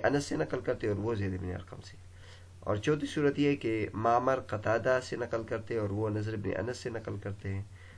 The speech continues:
اور نضر بن انس اپنے والد انس رضی اللہ تعالیٰ عنہ سے نقل کرتے ہیں۔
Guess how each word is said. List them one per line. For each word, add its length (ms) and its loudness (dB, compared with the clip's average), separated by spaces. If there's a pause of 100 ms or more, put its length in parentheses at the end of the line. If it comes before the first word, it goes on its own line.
(120)
اور 180 0
نضر 280 2
بن 160 0
انس 420 -2
اپنے 220 -4
والد 300 2 (180)
انس 280 -2
رضی 200 -4
اللہ 160 -4
تعالیٰ 260 -6
عنہ 100 -4
سے 180 -10 (520)
نقل 300 -6
کرتے 360 -12
ہیں۔ 200 -6